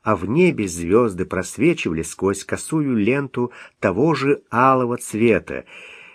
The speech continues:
Ее размытый конец терялся среди звезд, другой тянулся к горам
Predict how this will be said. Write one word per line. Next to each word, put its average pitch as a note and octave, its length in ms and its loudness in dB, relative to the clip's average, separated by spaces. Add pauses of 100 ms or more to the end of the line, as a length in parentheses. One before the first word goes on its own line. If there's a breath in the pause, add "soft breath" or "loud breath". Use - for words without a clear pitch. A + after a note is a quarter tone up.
Ее A2 500 6
размытый A2 580 0
конец A#2 460 -2
терялся G2 560 -4
среди F2+ 340 -4
звезд, F2 520 -2 (240 soft breath)
другой G2+ 400 4
тянулся F#2 480 -4
к D#2+ 100 -10
горам G#2 480 0